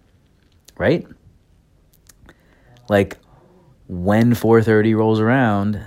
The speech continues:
then, or four twenty-five, say, "Hey, I know we have a call in five minutes. I'm so sorry to do this, but can we push back a half hour or an hour? Or I'm not gonna be able, able to make it." But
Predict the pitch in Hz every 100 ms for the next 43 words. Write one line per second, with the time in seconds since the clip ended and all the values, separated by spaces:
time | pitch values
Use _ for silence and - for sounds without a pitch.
0 | - 90 120 170 117 82 87 - - 95
1 | 98 113 - 127 127 143 165 113 73 -
2 | - 92 92 92 175 123 87 _ _ _
3 | - 92 95 110 117 113 - 143 135 110
4 | 104 107 107 104 98 92 - 101 117 120
5 | 117 117 117 147 117 120 - - - _
6 | _ - 92 - 95 90 104 98 175 196
7 | 113 92 - 82 69 - - - 110 123
8 | 139 180 110 85 147 185 143 143 - -
9 | 131 143 139 139 135 139 131 127 135 131
10 | - 147 190 - - - - - _ _
11 | 117 113